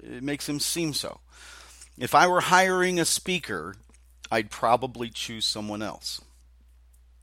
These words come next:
But we didn't hire a speaker, did we?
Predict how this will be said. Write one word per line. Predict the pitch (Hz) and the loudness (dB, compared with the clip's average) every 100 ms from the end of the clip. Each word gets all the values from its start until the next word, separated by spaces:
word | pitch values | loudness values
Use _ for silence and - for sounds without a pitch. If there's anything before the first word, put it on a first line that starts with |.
| _ _ _ _ - _ _ - | _ _ _ _ -20 _ _ -8
But | 104 | -6
we | 120 | -4
didn't | 127 120 | -4 -4
hire | 110 139 143 104 | -2 0 0 0
a | 98 | -4
speaker, | - 160 - 87 | -6 -6 -8 -8
did | 127 113 | -8 -8
we? | 52 | -10